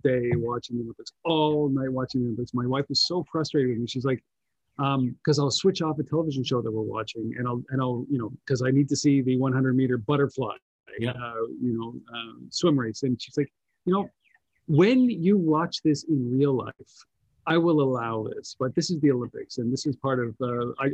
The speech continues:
Speaker 1: I just love it. It is, it is for me one of the greatest things, and it's taking my mind off of the Yankees and their futility."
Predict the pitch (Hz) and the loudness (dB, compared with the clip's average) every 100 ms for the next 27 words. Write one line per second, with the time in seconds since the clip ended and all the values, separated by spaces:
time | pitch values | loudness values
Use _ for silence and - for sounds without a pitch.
0 | 143 143 147 160 - - 120 123 117 - | -2 -4 -4 -6 -8 -12 -6 -6 -4 -2
1 | 131 127 - 127 127 139 139 131 120 120 | 0 0 0 0 2 4 2 2 0 -2
2 | 117 - 156 127 143 131 - - 202 190 | -2 0 2 2 0 -4 -2 0 2 2
3 | 156 147 156 185 147 123 123 131 120 127 | 2 4 2 2 0 -2 -6 -10 -4 0
4 | 127 160 180 120 113 120 120 120 - 147 | 2 2 0 -8 -8 -6 -6 -6 -4 -4
5 | - - 240 220 139 113 | 0 4 6 6 4 0